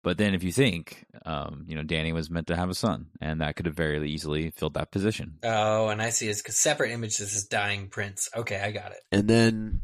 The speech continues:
Speaker 3: we move on to glowing like sunset, a red sword was raised in the hand of a blue-eyed king who cast no shadow.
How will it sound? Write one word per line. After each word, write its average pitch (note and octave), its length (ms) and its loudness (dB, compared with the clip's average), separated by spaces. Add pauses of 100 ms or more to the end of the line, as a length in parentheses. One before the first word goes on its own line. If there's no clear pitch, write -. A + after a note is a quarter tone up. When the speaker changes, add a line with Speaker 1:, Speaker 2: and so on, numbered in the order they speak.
Speaker 3:
we A2 140 0
move G#2 220 2
on F#2+ 320 4
to F#2 300 2
glowing G2+ 420 6
like F#2 200 2
sunset, F#2+ 640 0
a F#2 80 0
red F#2 320 2
sword G2 480 4
was E2+ 180 -2
raised F2+ 380 0
in F2 100 -2
the F2+ 60 0
hand F#2 400 2
of F2 120 0
a E2+ 40 -4
blue-eyed F#2 520 -2
king - 340 -2
who G#2+ 120 -8
cast - 460 -2
no G#2+ 180 -6
shadow. - 540 -2